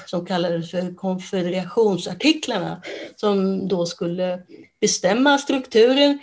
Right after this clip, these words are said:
i det här nya landet. Och, eh, kolonierna var sinsemellan faktiskt oense och olika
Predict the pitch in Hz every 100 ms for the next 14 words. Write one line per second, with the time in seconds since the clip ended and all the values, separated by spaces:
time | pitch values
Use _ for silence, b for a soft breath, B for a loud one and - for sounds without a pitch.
0 | B - 254 202 190 170 147 170 - 170
1 | - b b b b b b b b b
2 | b b b - 220 220 - 214 208 247
3 | 247 226 269 302 311 - 285 285 262 269
4 | 233 262 277 262 B B B B B B
5 | - 214 - 202 190 - - - _ -
6 | 240 196 175 214 285 - 339 330 330 247
7 | 247 240 202 220 285 - 320 311